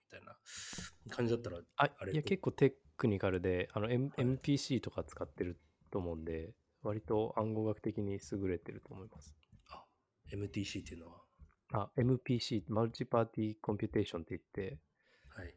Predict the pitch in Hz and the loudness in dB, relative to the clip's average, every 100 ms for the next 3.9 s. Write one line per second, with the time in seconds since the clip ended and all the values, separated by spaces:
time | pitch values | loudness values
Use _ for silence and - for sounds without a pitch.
0 | _ 127 101 - 98 95 92 90 95 - | _ -2 -2 -2 0 2 2 0 -2 -8
1 | - - _ - - - - - _ _ | -18 -20 _ -20 -20 -20 -20 -20 _ _
2 | _ _ - 165 151 123 113 131 127 - | _ _ 6 6 6 4 6 6 4 -2
3 | - 113 110 - - 98 117 131 123 | 2 2 4 2 2 2 2 2 0